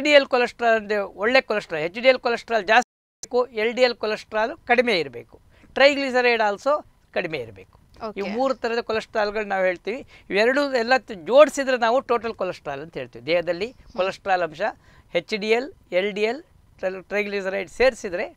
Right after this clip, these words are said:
Speaker 1: ಟೋಟಲ್ ಕೊಲೆಸ್ಟ್ರಾಲ್ ಅಂತ ಬರ್ತದೆ.
Speaker 2: ಓಕೆ, ಹಾಗಾದ್ರೆ ಟೋಟಲ್ ತ್ರೀ ಟೈಪ್ಸ್, ಆ, ಉಂಟು ಇದ್ರ
Speaker 1: ಮುಖ್ಯವಾಗಿ. ಅದರಲ್ಲಿ
Speaker 2: ಕೊಲೆಸ್ಟ್ರಾಲ್
Speaker 1: ಮತ್ತೆ
Speaker 2: ಅಲ್ಲಿ.
Speaker 1: ಕೆಲವು ಸಲ ಬೇರೆ ಬೇರೆ ಟೈಪ್‌ಗಳಿದೆ, ವಿ ಎಲ್ ಡಿ ಎಲ್, ಎಲ್ ಡಿ ಎಲ್, ಐ ಡಿ ಎಲ್ ಅಂತ ಇರ್ತದೆ.
Speaker 2: ಹ್ಮ್.
Speaker 1: ಆದ್ರೆ ಮುಖ್ಯವಾಗಿ ನಾವು ನೋಡೋದು ಟೋಟಲ್ ಕೊಲೆಸ್ಟ್ರಾಲ್
Speaker 2: ಓಕೆ.
Speaker 1: ಮತ್ತೆ ಬ್ಯಾಡ್ ಕೊಲೆಸ್ಟ್ರಾಲ್ ಬಗ್ಗೆ ನಾವು ಕಾನ್ಸಂಟ್ರೇಟ್ ಮಾಡ್ತೀವಿ, ಅದಕ್ಕೆ ಎಲ್ ಡಿ ಎಲ್ ಅಂತೀವಿ.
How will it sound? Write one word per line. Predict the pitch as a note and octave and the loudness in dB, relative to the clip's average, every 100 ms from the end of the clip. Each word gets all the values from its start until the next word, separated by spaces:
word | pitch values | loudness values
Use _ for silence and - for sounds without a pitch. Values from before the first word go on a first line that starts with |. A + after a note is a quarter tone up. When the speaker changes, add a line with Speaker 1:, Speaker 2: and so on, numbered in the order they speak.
| - | -6
Speaker 1:
ಟೋಟಲ್ | G3+ F#3+ | -6 -6
ಕೊಲೆಸ್ಟ್ರಾಲ್ | E3+ D#3 C#3+ - C#3 | -8 -8 -8 -8 -8
ಅಂತ | D3 C4+ | -8 -14
ಬರ್ತದೆ. | D3+ - - - | -16 -18 -20 -20
Speaker 2:
ಓಕೆ, | F#3 G#3+ | -16 -8
ಹಾಗಾದ್ರೆ | B3 B3+ D#4+ | -4 -2 -2
ಟೋಟಲ್ | C#4 C4 D#4 | -2 -2 -4
ತ್ರೀ | - C4+ C4+ | -4 -4 -2
ಟೈಪ್ಸ್, | C4+ A3+ G#3 - - | 0 0 -2 -10 -8
ಆ, | C4 A3 - F#3+ | -6 -4 -2 -4
ಉಂಟು | - F#3 F#3+ | -4 -8 -6
ಇದ್ರ | F#3 | -6
Speaker 1:
ಮುಖ್ಯವಾಗಿ. | C#3 E3+ | -6 -6
ಅದರಲ್ಲಿ | - F#3+ | -4 0
Speaker 2:
ಕೊಲೆಸ್ಟ್ರಾಲ್ | C4 C#4 B3+ | 0 0 -2
Speaker 1:
ಮತ್ತೆ | B3+ D4 | 0 -2
Speaker 2:
ಅಲ್ಲಿ. | - | 0
Speaker 1:
ಕೆಲವು | C#4+ B3 | 0 0
ಸಲ | A3+ A#3+ | 0 -2
ಬೇರೆ | G#3 A3+ | 0 0
ಬೇರೆ | A3 A3+ | 0 -4
ಟೈಪ್‌ಗಳಿದೆ, | G#3+ G#3 F#3+ G3 G3 F#3+ G#3 | -4 -8 -8 -8 -4 -4 -4
ವಿ | G3+ | 0
ಎಲ್ | G#3 G3+ | 0 0
ಡಿ | G3 | -2
ಎಲ್, | G3+ A3+ - _ E4+ | -2 -4 -10 _ -6
ಎಲ್ | F3+ F#3+ | -4 -2
ಡಿ | F#3+ | -4
ಎಲ್, | F#3+ A3+ - | -4 -6 -10
ಐ | F#3 F3 | -4 -2
ಡಿ | F#3 | 0
ಎಲ್ | F#3 E3+ | 0 0
ಅಂತ | F3 | -2
ಇರ್ತದೆ. | G3+ D#3+ D#3 E3 | -6 -8 -6 -6
Speaker 2:
ಹ್ಮ್. | - B3 F#3+ | -6 -12 0
Speaker 1:
ಆದ್ರೆ | G3+ A#3 | 2 2
ಮುಖ್ಯವಾಗಿ | G#3+ - - C#4+ C#4 | -2 -6 2 4 4
ನಾವು | B3+ A#3+ | 4 4
ನೋಡೋದು | A3+ A3 A#3+ | 2 0 -2
ಟೋಟಲ್ | G#3 A3 A3 A#3 | 0 0 0 -2
ಕೊಲೆಸ್ಟ್ರಾಲ್ | F#3+ F3 - D#3+ D3 F3+ | -2 -2 -4 -2 -2 -4
Speaker 2:
ಓಕೆ. | C4+ G#3 G3 - - | -10 -14 -14 -14 -8
Speaker 1:
ಮತ್ತೆ | G#3 D#4 | -4 -4
ಬ್ಯಾಡ್ | C#4+ G3 B3 C4 | 0 8 8 8
ಕೊಲೆಸ್ಟ್ರಾಲ್ | A#3+ G#3+ - G3+ F#3+ | 2 -2 -2 -2 -2
ಬಗ್ಗೆ | F#3+ A#3 | -2 -2
ನಾವು | A3 | -2
ಕಾನ್ಸಂಟ್ರೇಟ್ | - F3 F3+ F3 E3 D3+ | -2 -4 -6 -10 -12 -8
ಮಾಡ್ತೀವಿ, | D#3 D3 F#3 | -8 -6 -10
ಅದಕ್ಕೆ | F3 E3 | -8 -4
ಎಲ್ | D#3+ F3+ | -2 -2
ಡಿ | F3+ | 0
ಎಲ್ | F#3+ | 0
ಅಂತೀವಿ. | D#3 C#3 D3 D#3 | 0 -4 -8 -10